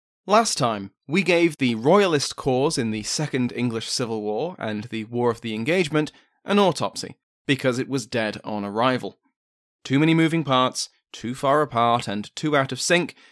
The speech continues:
meant that the smaller but more unified and decisive New Model Army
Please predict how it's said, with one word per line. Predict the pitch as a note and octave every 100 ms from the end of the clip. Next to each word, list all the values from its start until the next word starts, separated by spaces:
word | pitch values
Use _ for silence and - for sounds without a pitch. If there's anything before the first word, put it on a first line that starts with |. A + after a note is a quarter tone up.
| _
meant | D3+ D#3 C#3+
that | D3+ -
the | D3
smaller | C3+ - E3+ E3 E3 E3+ F3
but | - B2
more | C3 B2+
unified | A#2 C#3+ D#3+ - D3+ D#3 D3+
and | G#2+ G#2+
decisive | - A#2+ - D#3 F3 - A2+ G#2+
New | A#2+ A#2+
Model | A#2+ A2+ A#2
Army | D#3 C#3+ C3